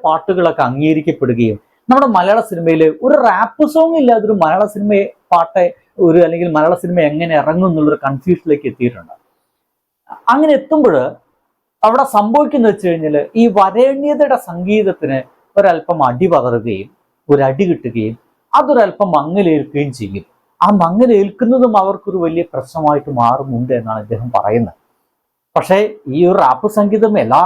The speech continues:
കാലവും ഇങ്ങനെ നിലനിൽക്കും സിനിമയിൽ എന്നല്ല, ഒരല്പകാലം ഇതിൻ്റെ ഒരു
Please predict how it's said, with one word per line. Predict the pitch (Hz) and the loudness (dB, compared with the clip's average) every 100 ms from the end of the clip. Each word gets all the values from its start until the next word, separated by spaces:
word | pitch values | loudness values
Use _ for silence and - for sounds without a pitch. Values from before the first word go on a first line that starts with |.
| 190 | 2
കാലവും | 220 220 240 | 0 2 -2
ഇങ്ങനെ | 226 220 | -2 -2
നിലനിൽക്കും | 226 214 220 233 214 226 | 0 2 2 0 -2 -6
സിനിമയിൽ | 220 208 214 220 | -4 0 2 2
എന്നല്ല, | 208 180 135 131 - _ _ _ | 2 0 0 -2 -4 _ _ _
ഒരല്പകാലം | 254 247 233 240 311 233 175 151 104 - _ | 2 2 0 -2 0 2 2 0 -6 -12 _
ഇതിൻ്റെ | 151 151 175 165 | -4 -2 0 2
ഒരു | 147 | 2